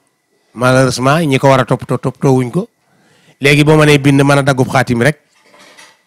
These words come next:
daal di da ngay faj. Waaye kenn ku nekk xam nga kala man, ndax lu yàgg dëgg la nag. Loo xam ne sa maama ko doon def, eh, eh, kooko jógu fa, say ndijaay di ko def,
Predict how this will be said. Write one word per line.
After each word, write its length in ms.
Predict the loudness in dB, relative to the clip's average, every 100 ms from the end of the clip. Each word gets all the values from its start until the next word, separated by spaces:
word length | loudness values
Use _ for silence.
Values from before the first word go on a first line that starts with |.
| _ _ -12
daal 180 | -2 2
di 80 | 4
da 60 | 4
ngay 140 | 2
faj. 140 | 0 -4 _ _ _ _ _ _ _ _ _ _ _ _ _ _ -2
Waaye 500 | 0 2 2 0 -8 _ _ _ _ _ _ _ _
kenn 240 | -2 0 0
ku 140 | 0
nekk 260 | 0 -2 -4
xam 220 | -2 0
nga 100 | 0
kala 220 | 0 0 2
man, 220 | 0 -2 _ _ _ _ _ _ _ _ _ _ _ _ _ _ _ -4
ndax 160 | 0 4
lu 100 | 4
yàgg 200 | 2 0
dëgg 180 | -2 -2
la 120 | -4
nag. 120 | -6 _ _ _ _
Loo 120 | -4 0
xam 140 | 0
ne 80 | 2
sa 120 | 2
maama 260 | 2 2 2
ko 100 | 2
doon 160 | 2
def, 140 | -2 -6 -14 _ _ _ _ _ _ _ _ _ -14
eh, 380 | -2 2 4 4 0 -4
eh, 480 | -6 -6 -6 -8 0
kooko 260 | 2 2
jógu 180 | 2 2
fa, 60 | 2
say 180 | 0 -2
ndijaay 300 | 0 -2 -2
di 60 |
ko 100 | -2 -4
def, 260 | -6 -10